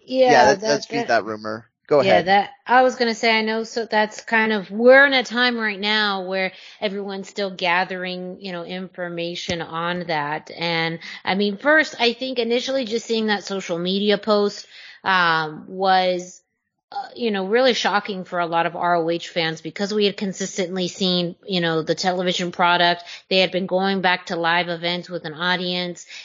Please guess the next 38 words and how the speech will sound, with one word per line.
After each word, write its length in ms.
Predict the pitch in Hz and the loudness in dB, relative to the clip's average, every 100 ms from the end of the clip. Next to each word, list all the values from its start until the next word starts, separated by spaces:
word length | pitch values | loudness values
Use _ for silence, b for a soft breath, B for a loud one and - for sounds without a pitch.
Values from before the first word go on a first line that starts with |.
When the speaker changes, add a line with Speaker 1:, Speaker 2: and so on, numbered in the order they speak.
| - | -2
Speaker 1:
They 120 | 190 | 0
had 240 | 180 175 | 2 0
just 240 | 170 202 202 | -2 -4 -2
revamped 500 | 202 180 180 180 180 | -2 2 2 2 0
their 140 | 151 | -4
women's 420 | 170 214 214 208 | 0 2 2 0
division. 640 | 196 196 208 196 214 214 208 B B B | -4 -2 0 0 0 -2 -4 B B B
So 180 | - 233 | -2 2
I 140 | 226 214 | 4 2
do 260 | 233 269 | -2 -6
feel 320 | - 226 262 | -8 -2 0
like 240 | 214 185 - | 2 0 -2
this 200 | 185 - | -8 -6
had 200 | 185 - | -10 -4
kinda 300 | 202 190 170 | -2 0 -2
come 340 | - 196 190 - | -4 -4 -4 -2
out 260 | 170 175 | -2 -2
of 60 | 170 | -2
nowhere, 480 | 170 170 180 165 165 | -4 -4 -2 -2 0
that 200 | 160 165 | -2 -2
if 140 | 165 | -4
maybe 300 | 180 185 196 | -2 0 2
they 140 | 185 180 | 2 2
hadn't 500 | 185 185 190 180 - B B B | 2 0 0 -8 -14 B B B
had 640 | - 196 185 202 220 240 - - - | -8 0 2 4 0 -6 -16 -20 -18
shows 680 | - 247 240 254 254 220 | -4 -2 -2 -4 -10 -18
for 220 | - 247 | -14 -8
a 80 | 247 | -6
while, 500 | 240 247 254 254 262 | -4 0 2 0 -2
that 220 | 220 165 | -6 -6
maybe 340 | 180 185 185 185 | -8 -8 -8 -8
this 220 | 175 - | -8 -10
wouldn't 220 | 175 170 | -12 -8
have 140 | 175 170 | -8 -6
been 200 | 175 170 | -4 -4
as 120 | 165 | -6
surprising. 800 | 160 - 160 175 165 160 147 151 | -12 -4 -2 -2 -4 -10 -12 -8
But 300 | 156 151 | -4 -4